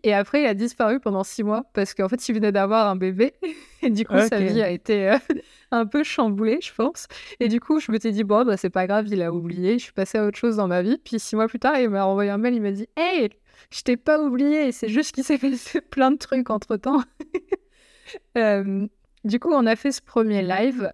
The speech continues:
Speaker 1: Euh, c'était chouette. J'étais, euh, assez stressée parce que c'était mon premier.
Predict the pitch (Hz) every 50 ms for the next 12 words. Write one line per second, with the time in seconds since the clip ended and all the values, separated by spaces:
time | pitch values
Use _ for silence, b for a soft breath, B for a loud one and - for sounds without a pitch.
0 | - - 185 175 175 170 170 170 175 170 175 170 175 - - 180 - - 170 -
1 | - - 214 247 - - - _ - 175 196 185 - 202 196 196 185 170 165 -
2 | - 220 220 - 277 262 - - - 214 202 - - 247 240 - - - 185 -
3 | - - - 180 175 170 180 - - - 196 190 190 202 247 330